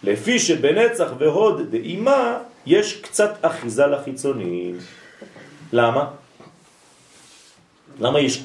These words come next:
קצת אחיזה לחיצונים? זה אריזל. בגלל שאימה ומטה, משם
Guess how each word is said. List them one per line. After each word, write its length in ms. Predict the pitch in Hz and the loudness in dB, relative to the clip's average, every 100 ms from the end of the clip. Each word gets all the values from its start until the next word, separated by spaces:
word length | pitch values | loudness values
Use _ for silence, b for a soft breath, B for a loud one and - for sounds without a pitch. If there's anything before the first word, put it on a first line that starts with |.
| - | -12
קצת 380 | - - - - - | -10 2 2 2 -6
אחיזה 360 | - 120 120 | -6 -2 2
לחיצונים? 600 | 135 117 120 120 98 110 113 | 2 0 -6 -6 -6 -8 -4
זה 120 | 113 | 0
אריזל. 340 | 120 127 101 - - _ _ _ _ _ _ _ _ _ - | 0 0 -4 -6 -16 _ _ _ _ _ _ _ _ _ -8
בגלל 220 | 107 143 | 2 2
שאימה 1000 | 143 151 143 - - 160 160 139 120 - - - _ _ _ _ _ _ _ - 104 | 4 2 2 -2 -10 -2 0 2 2 0 -6 -20 _ _ _ _ _ _ _ -18 -2
ומטה, 540 | 143 151 147 120 143 160 - - b b b b b b | 2 2 2 2 0 0 -6 -20 b b b b b b
משם 360 | 110 113 190 196 | -6 0 2 2